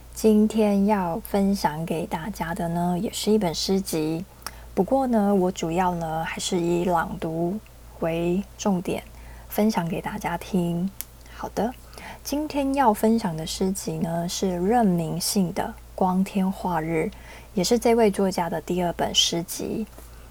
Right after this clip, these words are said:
那先来讲一下，这位作家呢，他在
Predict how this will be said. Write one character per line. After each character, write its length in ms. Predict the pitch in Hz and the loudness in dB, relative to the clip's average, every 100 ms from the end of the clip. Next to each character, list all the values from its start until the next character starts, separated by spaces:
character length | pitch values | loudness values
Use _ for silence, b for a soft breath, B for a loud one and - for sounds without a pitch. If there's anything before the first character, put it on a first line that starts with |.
| - | -8
那 460 | 233 226 190 170 180 B B - | -2 0 0 -2 -4 B B -12
先 240 | - 254 | -4 0
来 240 | 233 175 170 | 2 2 2
讲 260 | - 151 | -2 -6
一 60 | 151 | -4
下， 360 | 208 170 160 - | -4 -2 -4 -2
这 120 | 254 | 0
位 200 | 277 240 | 4 2
作 240 | 202 208 | 2 0
家 240 | 208 202 190 | 0 0 2
呢， 440 | 185 175 175 175 185 | 0 0 0 -2 -4
他 180 | - | -6
在 240 | 175 170 | -4 -4